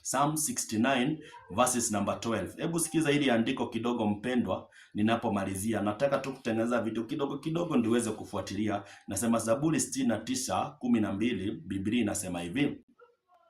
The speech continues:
Zaburi kumi na tisa, kumi na mbili inasema hivi. Wa Zaburi kumi na, sitini na sita, samahani,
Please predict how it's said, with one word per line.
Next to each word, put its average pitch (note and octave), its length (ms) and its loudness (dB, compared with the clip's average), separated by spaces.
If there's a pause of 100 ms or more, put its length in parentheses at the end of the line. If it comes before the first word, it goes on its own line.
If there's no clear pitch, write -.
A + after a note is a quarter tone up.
(420)
Zaburi A#2+ 480 2
kumi A2 280 0
na A2 100 0
tisa, B2 300 -2
kumi G#2 200 0
na G#2 120 2
mbili A2 260 2
inasema G2+ 360 -2
hivi. C#3+ 400 2 (360)
Wa G#2+ 380 4
Zaburi C3 560 2
kumi D3 300 0
na, A2 200 4
sitini - 880 0
na B2 140 6
sita, D#3 380 2
samahani, G#2+ 520 2